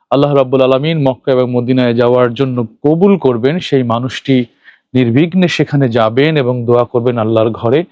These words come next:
আহ, এই সুখবরটা আমরা আপনাদের জন্য ঘোষণা করতে চাই, যেন একজন মানুষ ব্যাকুলতার জায়গা থেকে,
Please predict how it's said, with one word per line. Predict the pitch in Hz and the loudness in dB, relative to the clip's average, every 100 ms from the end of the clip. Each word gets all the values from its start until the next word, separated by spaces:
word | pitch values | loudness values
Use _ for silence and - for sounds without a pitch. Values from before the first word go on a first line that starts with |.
| - - _ - | -20 -20 _ -4
আহ, | 117 113 | 0 0
এই | - 165 185 185 214 _ _ - | 0 0 2 -2 -6 _ _ -6
সুখবরটা | - 180 233 214 160 151 | -2 0 2 2 2 0
আমরা | 127 | 0
আপনাদের | 117 120 117 | 0 0 -4
জন্য | 117 110 | -4 -6
ঘোষণা | 101 - 123 113 | -8 -8 -4 -4
করতে | 107 104 113 - | -4 -6 -6 -2
চাই, | 127 170 | 0 0
যেন | 156 131 120 127 _ _ _ - | 0 -2 -2 -4 _ _ _ -4
একজন | 123 123 131 | -2 0 0
মানুষ | 120 117 165 - | 0 0 -2 -4
ব্যাকুলতার | 117 131 - 196 170 147 113 | -2 -2 2 2 2 0 2
জায়গা | 110 110 127 | 0 2 -2
থেকে, | - 160 196 196 | 0 -2 2 0